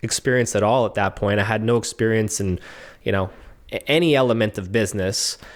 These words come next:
Um, so really had to go through a lot of trial and error. But I think the core part of being able to scale a professional services model had to do with how you structured the offer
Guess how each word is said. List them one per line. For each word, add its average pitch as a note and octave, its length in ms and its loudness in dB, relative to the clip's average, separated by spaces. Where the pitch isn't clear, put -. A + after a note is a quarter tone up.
Um, G#2+ 340 2
so A#2+ 160 0
really D3 360 2
had A#2 280 0
to G#2+ 320 2
go A#2 220 2
through A2 240 -2
a G2+ 80 2
lot B2 180 2
of C3 60 -2
trial A2+ 380 2
and G#2+ 100 0
error. G#2+ 240 2
But A2+ 160 0
I A#2+ 80 2
think G3+ 380 -2
the B2 440 2
core D3+ 880 2
part B2+ 560 0
of A2+ 600 0
being B2 200 2
able B2 240 2
to - 100 -4
scale A#2 560 0
a G#2+ 60 2
professional A2 640 -2
services G#2+ 720 0
model A2 520 0
had D3+ 260 -2
to C#3 80 -6
do B2+ 220 2
with A#2 160 2
how A2+ 240 0
you A2 160 2
structured G2+ 680 -2
the G2+ 120 -2
offer F#2 580 -2